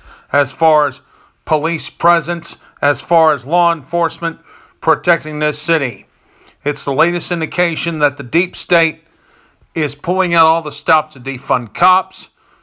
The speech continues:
to essentially just literally force a breakdown. And this is the latest narrative for B L M and Antifa to enact civil unrest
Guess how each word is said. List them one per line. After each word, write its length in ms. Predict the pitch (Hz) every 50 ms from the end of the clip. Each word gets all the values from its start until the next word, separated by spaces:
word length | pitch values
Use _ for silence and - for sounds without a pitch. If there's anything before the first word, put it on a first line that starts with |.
| _ _ -
to 180 | - 165 156
essentially 540 | 143 123 - 170 170 160 - - 156 151 147
just 380 | 123 123 156 151 131 - - - _ _ _ _ _ _ _ _ _ _ _ _ _ _ - - - - - - - - - - - _ _ _ _ _ _ - - - - - - - - - - - - - - - -
literally 500 | - 139 175 202 196 196 185 180 170 160
force 460 | 143 - - - 175 185 180 160 - 175
a 60 | 156
breakdown. 920 | 127 127 156 170 180 175 - - - 156 147 139 131 123 127 127 117 - - - - - - - - - - - - -
And 200 | 147 143 151 160
this 180 | 180 170 -
is 120 | 175 147 131
the 100 | 151 143
latest 440 | 139 151 175 180 185 185 160 - -
narrative 580 | 170 175 175 170 165 160 147 143 139 123 - - - - - - -
for 140 | - 151 135
B 220 | - - 170 185
L 200 | 185 180 180 180
M 200 | 180 185 175 170
and 100 | 165 160
Antifa 720 | 160 147 127 - - 185 180 156 - - 147 135 131 - - - - - - - - - - - - - - - - -
to 440 | - 170 170 160 156 147 139 143 - - - - - - - - -
enact 380 | - 156 160 170 175 170 - -
civil 440 | - - - 190 196 175 185 190 -
unrest 760 | 185 180 175 165 151 147 180 170 156 143 120 - - - -